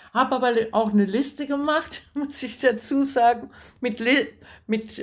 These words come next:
äh, Leuten, die ich irgendwie losgelassen hab auch,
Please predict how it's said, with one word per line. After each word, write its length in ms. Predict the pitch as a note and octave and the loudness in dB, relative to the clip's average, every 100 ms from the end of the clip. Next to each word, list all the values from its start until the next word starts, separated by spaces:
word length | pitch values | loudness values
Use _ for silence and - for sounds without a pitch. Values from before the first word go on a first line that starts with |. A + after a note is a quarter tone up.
| - | 0
äh, 240 | G#3 G3+ | 2 2
Leuten, 460 | G#3 G3+ A3 A3+ C#4 | 4 4 4 4 0
die 180 | A3 A3 | 0 -2
ich 200 | G#3+ C#3 | -4 0
irgendwie 320 | G#3 A3 A3+ | 0 0 2
losgelassen 920 | A#3 B3+ E4 - G#3 F3+ F#3 - F3 | 6 6 6 2 0 2 0 -4 -6
hab 240 | F3 E3 - | -4 -4 -4
auch, 440 | E3 D#3+ E3 - | -2 2 2 0